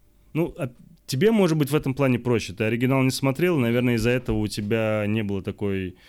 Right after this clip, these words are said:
м, предварительного какого-то ощущения возможной драмы, может быть. Ну, там, блин, я, правда, я ожидал другого.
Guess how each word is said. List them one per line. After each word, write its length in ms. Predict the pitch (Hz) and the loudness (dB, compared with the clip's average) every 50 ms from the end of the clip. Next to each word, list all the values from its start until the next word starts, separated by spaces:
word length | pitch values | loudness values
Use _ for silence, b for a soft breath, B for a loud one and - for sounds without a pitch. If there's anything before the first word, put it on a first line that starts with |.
| B B B B B B B B - | B B B B B B B B -10
м, 1080 | 107 101 101 98 98 98 95 95 90 90 90 92 - - - - - - 104 101 101 - _ | -6 -6 -4 -4 -4 -4 -4 -6 -6 -8 -10 -12 -12 -14 -14 -14 -12 -10 -10 -10 -10 -10 _
предварительного 800 | - 101 95 101 107 107 110 107 - - 98 101 95 92 92 | -10 -8 -4 -4 -2 -2 -2 -4 -6 -6 -6 -6 -6 -6 -8
какого-то 800 | 85 - - - 98 95 92 90 - - 90 87 87 87 87 92 101 101 101 - - - - 90 - - - - - - _ _ _ - | -10 -12 -12 -8 -8 -8 -8 -8 -10 -10 -10 -10 -10 -10 -12 -12 -14 -14 -14 -16 -16 -16 -18 -20 -20 -20 -20 -20 -20 -20 _ _ _ -14
ощущения 840 | - 110 - - - 90 - - 110 104 98 92 90 90 87 - - - | -12 -10 -10 -10 -10 -10 -8 -6 -6 -4 -4 -4 -6 -6 -8 -10 -10 -10
возможной 540 | 95 92 92 85 95 98 92 82 80 85 | -8 -6 -6 -4 -4 -4 -4 -6 -8 -12
драмы, 320 | 82 - - 92 92 - 92 | -12 -14 -14 -16 -16 -16 -12
может 320 | 92 98 101 90 85 87 | -10 -8 -8 -8 -10 -14
быть. 220 | 95 95 - - - b b b b b b b b b b b | -16 -16 -18 -20 -20 b b b b b b b b b b b
Ну, 100 | 110 113 | -6 -6
там, 320 | 113 - 147 147 139 120 107 | -4 -4 -4 -4 -4 -4 -4
блин, 880 | 107 131 135 147 131 101 95 98 107 113 113 110 107 104 104 - 104 B B B B B B B B | -6 -8 -6 -4 -4 -6 -6 -8 -10 -12 -14 -14 -16 -16 -18 -20 -20 B B B B B B B B
я, 400 | - - 98 90 113 143 151 151 | -14 -12 -8 -4 -4 -4 -4 -6
правда, 320 | - 123 123 110 95 95 | -6 -8 -8 -8 -8 -10
я 160 | 90 92 107 | -8 -8 -8
ожидал 320 | 107 98 101 95 95 92 92 | -10 -10 -10 -12 -12 -12 -12
другого. 500 | 101 - 90 90 98 90 92 - - | -14 -16 -14 -12 -10 -10 -10 -12 -14